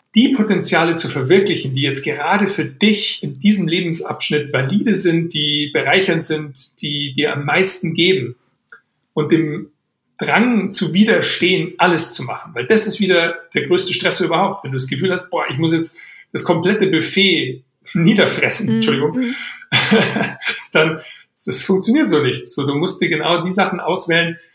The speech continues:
Speaker 1: Genau, stell dir vor, du hast ein Riesenbuffet, ist eigentlich ein gutes Beispiel, und da sind wahnsinnig deine,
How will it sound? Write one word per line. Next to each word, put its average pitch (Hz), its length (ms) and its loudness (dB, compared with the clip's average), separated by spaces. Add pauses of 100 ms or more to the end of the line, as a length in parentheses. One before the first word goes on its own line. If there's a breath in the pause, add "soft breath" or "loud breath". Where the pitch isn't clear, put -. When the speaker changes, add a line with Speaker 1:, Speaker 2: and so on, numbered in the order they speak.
(340 loud breath)
Speaker 1:
Genau, 143 240 2
stell 175 180 2
dir 175 100 4
vor, 190 160 0
du 170 80 2
hast 160 180 -2
ein 151 80 -4
Riesenbuffet, 180 560 0
ist 151 120 0
eigentlich 147 160 0
ein 131 60 -2
gutes 135 220 -4
Beispiel, 151 580 0
und 143 240 -6
da 151 80 4
sind 160 240 -6
wahnsinnig 190 380 0
deine, 165 440 -2